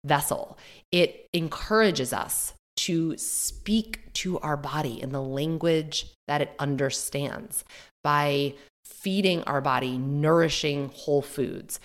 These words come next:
nature exposure, sun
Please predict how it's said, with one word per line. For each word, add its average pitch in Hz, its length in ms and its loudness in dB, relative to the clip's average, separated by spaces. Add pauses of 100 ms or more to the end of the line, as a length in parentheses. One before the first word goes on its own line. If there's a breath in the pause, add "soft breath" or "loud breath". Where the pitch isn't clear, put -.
(220 loud breath)
nature 156 720 2 (160)
exposure, - 760 -2 (200)
sun 165 600 2